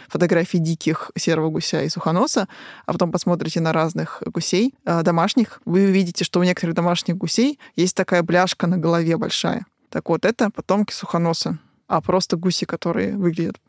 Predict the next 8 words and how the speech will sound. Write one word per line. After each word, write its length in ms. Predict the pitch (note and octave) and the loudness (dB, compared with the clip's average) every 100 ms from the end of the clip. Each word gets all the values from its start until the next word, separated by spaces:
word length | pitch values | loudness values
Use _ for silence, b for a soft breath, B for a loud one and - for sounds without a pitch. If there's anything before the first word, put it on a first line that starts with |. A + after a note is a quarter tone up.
| _ | _
как 280 | - D#3+ - - | -2 -2 -4 0
белый 380 | F#3 E3+ E3 D#3+ | 2 4 0 0
гусь, 340 | E3+ E4+ - _ | 0 0 -2 _
это 300 | - E3+ C4+ | -2 0 2
как 200 | B3 - | 0 0
раз 400 | E3+ G#3+ - - _ _ | 0 0 -2 -10 _ _
европейские 880 | F3+ E3+ E3 F#3+ - - F3 E3 - - _ - | 2 2 4 2 0 -2 0 0 -4 -12 _ -4
гуси, 400 | D#3+ D#3+ E3 | -2 0 -2